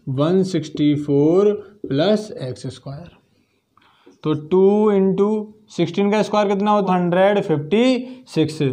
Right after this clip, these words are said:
माइनस सिक्सटीन टू जा थर्टी टू एक्स प्लस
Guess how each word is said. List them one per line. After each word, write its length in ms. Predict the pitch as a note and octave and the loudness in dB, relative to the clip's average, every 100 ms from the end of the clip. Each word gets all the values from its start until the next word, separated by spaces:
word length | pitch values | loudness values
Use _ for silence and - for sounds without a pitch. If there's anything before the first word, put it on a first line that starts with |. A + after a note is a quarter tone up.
| - F#2+ - | -4 -10 -2
माइनस 400 | C#3+ F3 G#3 G#3 | 0 0 0 0
सिक्सटीन 360 | F#3+ - G#3 G#3 | -2 0 0 2
टू 140 | G#3 | 2
जा 160 | G3+ A3+ A3+ A3 - - | 2 2 0 -4 -14 -6
थर्टी 420 | C#3+ C#3+ D3 F#3+ | 0 0 2 0
टू 280 | F#3+ G#3 G#3 | 2 2 2
एक्स 320 | G#3 G#3+ G#3+ A#3 A3+ - - - | 2 -2 -2 -2 -2 -6 -18 -6
प्लस 440 | E3 F3 A3+ A#3 | -2 0 0 0